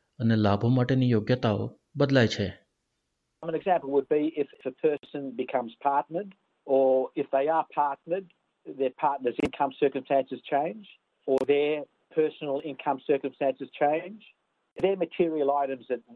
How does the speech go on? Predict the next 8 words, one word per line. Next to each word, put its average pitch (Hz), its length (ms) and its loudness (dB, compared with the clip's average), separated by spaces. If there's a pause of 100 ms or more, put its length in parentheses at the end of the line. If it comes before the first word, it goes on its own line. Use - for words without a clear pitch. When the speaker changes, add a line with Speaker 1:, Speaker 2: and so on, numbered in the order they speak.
Speaker 2:
that - 200 -6
need 131 140 0
to 135 100 -14
be 120 100 -6
passed 117 400 -2
on. 101 160 -2 (1120)
Speaker 1:
આવકના 123 480 2
ફેરફારો 131 640 0